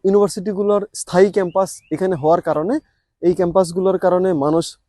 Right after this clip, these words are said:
প্রতিনিয়ত এখানকার যে রাস্তাঘাট, খুব সহজে এখানে, আহ, মানুষজন আসে এবং আশেপাশে অনেক আবাসন গড়ে উঠেছে।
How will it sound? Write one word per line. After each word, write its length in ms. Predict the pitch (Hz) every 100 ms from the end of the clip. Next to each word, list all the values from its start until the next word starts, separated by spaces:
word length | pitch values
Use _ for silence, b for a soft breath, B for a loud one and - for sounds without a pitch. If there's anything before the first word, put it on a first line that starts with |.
| _
প্রতিনিয়ত 480 | - 196 233 233 196
এখানকার 640 | 127 - 151 160 160 160 147 _ _ _ -
যে 160 | 139
রাস্তাঘাট, 460 | 139 131 - 143 175 _
খুব 160 | - 190
সহজে 400 | - 170 180 170
এখানে, 280 | 147 139 120 - _ _ _ -
আহ, 280 | 127 120 120
মানুষজন 420 | 123 127 117 131
আসে 320 | 120 127 220 294 _ _ _
এবং 240 | 135 139
আশেপাশে 380 | 131 139 180 170
অনেক 340 | 139 165 196 - -
আবাসন 360 | 139 151 156
গড়ে 200 | 123 135
উঠেছে। 340 | 127 131 110